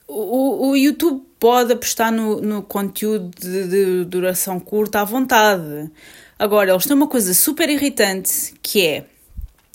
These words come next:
eles têm um separador só para os shorts. E tá tudo bem com isso. Metam o separador só para os shorts. Agora, não misturem.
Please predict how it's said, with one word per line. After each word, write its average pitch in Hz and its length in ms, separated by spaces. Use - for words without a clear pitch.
eles 208 220
têm 247 220
um 247 100
separador 214 540
só 247 300
para 240 220
os 208 80
shorts. - 600
E 320 80
tá 349 160
tudo 294 220
bem 302 160
com 302 220
isso. 302 540
Metam 240 480
o 339 40
separador 302 440
só 302 160
para 302 160
os 294 60
shorts. 208 340
Agora, 208 360
não 220 400
misturem. 208 1000